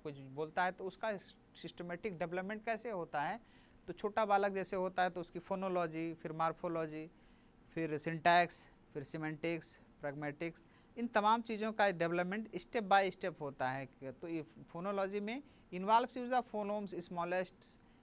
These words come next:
significant unit of sound that are combined two words like goose। जब छोटा बच्चा होता है तो ऐसे इसी इन-, इन्हीं फोनोलॉजी के द्वारा, उच्चारण के द्वारा जो है वो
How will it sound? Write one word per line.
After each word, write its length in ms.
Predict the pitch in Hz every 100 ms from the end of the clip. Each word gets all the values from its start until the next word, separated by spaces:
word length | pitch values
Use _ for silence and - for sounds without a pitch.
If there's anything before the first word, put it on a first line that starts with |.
| -
significant 800 | 175 180 180 170 170 175 170 - - - - - -
unit 500 | 165 196 220 220 -
of 180 | 170 175
sound 480 | - 185 190 185 131 - - -
that 240 | 143 160 -
are 240 | - 151 147 - - - - - -
combined 600 | 180 175 185 214 214 202 - -
two 140 | 226 202
words 320 | 185 180 - - - - - - - - - - -
like 260 | 160 170 156 - - - 143 143
goose। 320 | 160 165 156 - - - - - - - - - - - - - - - -
जब 140 | 139
छोटा 260 | - 202 233
बच्चा 280 | 208 202 208
होता 320 | 190 190 185
है 100 | 185
तो 140 | 185
ऐसे 200 | 170 170
इसी 260 | 120 170 -
इन-, 240 | 175 180
इन्हीं 240 | 165 180 180
फोनोलॉजी 540 | 185 170 160 160 165
के 140 | 160 151
द्वारा, 200 | 151 147
उच्चारण 500 | 143 - 165 175 151
के 120 | 156
द्वारा 240 | 139 135
जो 140 | 131 127
है 120 | 131
वो 260 | 120 131